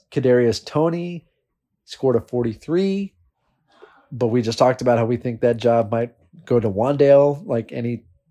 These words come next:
time now as the slot, and that guy can't stay healthy. DeAndre Hopkins does drugs, and he's suspended for six years. He's his number three.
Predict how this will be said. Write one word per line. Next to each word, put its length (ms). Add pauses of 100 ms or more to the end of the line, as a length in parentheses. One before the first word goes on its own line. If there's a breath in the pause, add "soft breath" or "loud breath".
(120)
time 280
now 300
as 320
the 120
slot, 440
and 280
that 160
guy 120
can't 200
stay 180
healthy. 480 (800 soft breath)
DeAndre 320
Hopkins 440
does 240
drugs, 520
and 120
he's 140
suspended 440
for 100
six 280
years. 340
He's 240
his 220
number 180
three. 420